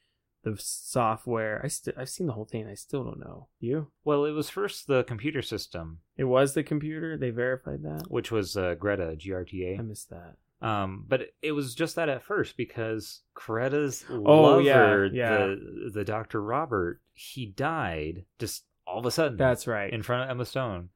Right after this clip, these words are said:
Speaker 2: And she actually, the computer weeps. And, you know, usually it's just little L C D displays showing, like, a face sometimes or beeping. But it shows actually, um, part of,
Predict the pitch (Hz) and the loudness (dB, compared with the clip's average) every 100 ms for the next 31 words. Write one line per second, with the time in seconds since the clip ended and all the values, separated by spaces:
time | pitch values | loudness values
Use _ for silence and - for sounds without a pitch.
0 | _ 120 113 101 98 - 107 - 123 135 | _ -6 -4 -4 -6 -8 -8 -8 -8 -6
1 | - 143 123 107 _ - 113 107 120 123 | -8 -6 -8 -10 _ -10 -10 -8 -6 -4
2 | 101 85 120 113 - - - - - 113 | -2 -2 -6 -8 -14 -18 -16 -18 -12 -10
3 | 101 92 87 87 143 110 87 104 98 92 | -8 -10 -14 -16 -10 -8 -6 -8 -8 -10
4 | 98 - 104 90 87 - 104 87 98 85 | -8 -10 -6 -4 -6 -8 -8 -8 -10 -10
5 | 80 82 - 87 80 82 - 95 82 78 | -10 -12 -8 -8 -6 -8 -8 -6 -8 -8
6 | 78 78 - 127 123 - 127 113 120 117 | -12 -12 -6 -4 -4 -6 -6 -6 -8 -8
7 | 117 113 104 98 85 80 - _ - 117 | -8 -10 -10 -6 -6 -6 -12 _ -10 -8
8 | 107 107 101 92 95 _ _ - 98 87 | -8 -10 -10 -12 -14 _ _ -12 -8 -6
9 | - 110 107 98 90 - 98 98 - 113 | -4 -2 0 -2 -4 -8 -6 -8 -8 -8
10 | 104 98 92 87 87 - _ 107 90 80 | -6 -4 -6 -8 -12 -16 _ -10 -10 -10
11 | 82 _ - - 127 | -16 _ -20 -14 -14